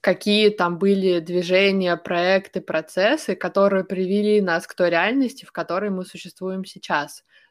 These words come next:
То есть, э, пятьдесят лет назад люди не говорили друг другу: «Нужно мыслить положительно, и всё будет хорошо». А сейчас люди так активно говорят и верят в это. Но это появилось не из ниоткуда.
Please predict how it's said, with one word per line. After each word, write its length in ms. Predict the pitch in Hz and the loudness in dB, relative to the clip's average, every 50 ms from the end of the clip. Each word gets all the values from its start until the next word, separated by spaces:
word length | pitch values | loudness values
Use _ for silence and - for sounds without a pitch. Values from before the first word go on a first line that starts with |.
| _ | _
То 120 | - 196 180 | 4 4 4
есть, 300 | 175 170 - - - - | 4 2 -2 -8 -8 -8
э, 220 | 156 147 151 147 _ _ _ _ _ _ _ | -8 -8 -8 -12 _ _ _ _ _ _ _
пятьдесят 520 | 185 170 165 190 196 - 208 190 185 190 | -12 -6 -4 -4 -2 0 0 0 0 0
лет 260 | 196 175 175 175 175 185 | 0 0 0 0 0 -4
назад 600 | 165 160 165 160 165 185 233 302 311 - - _ _ _ _ _ _ _ _ | -4 -4 -2 0 2 2 2 2 -2 -4 -12 _ _ _ _ _ _ _ _
люди 340 | 190 185 190 233 254 214 220 | 0 0 2 2 2 0 0
не 180 | 196 190 196 190 | 0 0 0 0
говорили 500 | 190 196 190 202 202 233 233 208 185 170 | 0 2 2 2 2 2 2 0 0 0
друг 300 | 160 175 170 170 170 170 | -2 -4 -6 -8 -8 -8
другу: 680 | 175 175 196 220 240 247 233 208 180 170 160 - _ _ _ _ _ _ - | -4 -4 -2 -2 0 2 2 2 2 2 0 -4 _ _ _ _ _ _ 2
«Нужно 400 | 196 202 240 269 247 240 220 202 | 4 6 6 6 6 4 4 4
мыслить 480 | 190 190 208 226 226 - 196 180 - | 4 4 2 2 2 -2 -6 -6 -4
положительно, 840 | - 185 175 170 170 165 196 233 285 - - 226 196 180 175 160 156 | -2 0 0 0 0 0 0 -2 -2 -4 -4 -4 -4 -4 -4 -6 -8
и 180 | - - 190 196 | -6 -6 -6 -6
всё 240 | - - 220 220 214 | -2 2 2 2 4
будет 320 | 202 208 185 196 196 - | 2 2 2 2 -2 -2
хорошо». 680 | - - 185 180 180 - - - 170 151 151 156 - _ _ _ _ _ _ _ _ _ _ _ _ _ _ _ _ _ _ _ _ - | -4 -4 -4 -4 -4 -4 -4 0 0 0 0 0 -4 _ _ _ _ _ _ _ _ _ _ _ _ _ _ _ _ _ _ _ _ -6
А 100 | 190 190 | -6 -4
сейчас 460 | - 196 180 - 208 196 247 277 - | -2 -4 -4 0 0 0 0 0 -2
люди 220 | 226 214 196 202 202 | -4 -4 -2 -4 -4
так 200 | 196 180 - - | -4 -6 -6 -8
активно 400 | 175 - - 220 202 208 202 185 | -12 -10 -10 -8 -6 -4 -4 -4
говорят 460 | 175 185 175 170 165 185 226 220 - | -6 -6 -6 -4 -4 -4 -4 -4 -6
и 40 | 190 | -6
верят 380 | 175 185 175 160 156 156 - | -2 -2 -2 -2 -2 -6 -6
в 40 | 160 | -6
это. 380 | 156 151 147 - 156 151 151 - _ | -6 -6 -6 -8 -12 -12 -12 -10 _
Но 180 | 185 190 185 175 | 0 0 2 2
это 260 | 202 202 208 208 208 | 2 0 0 -2 -4
появилось 680 | 202 - 175 175 175 165 190 233 262 233 196 196 - - | -4 -2 -2 -2 -2 -2 -2 -2 0 0 -2 -2 -4 -6
не 200 | 185 185 185 185 | -4 -2 -2 -2
из 100 | 185 196 | -2 -2
ниоткуда. 720 | 190 180 170 170 - - - 208 196 175 160 170 151 156 | -2 -2 -4 -4 -6 -6 -4 -4 -4 -2 -4 -4 -6 -6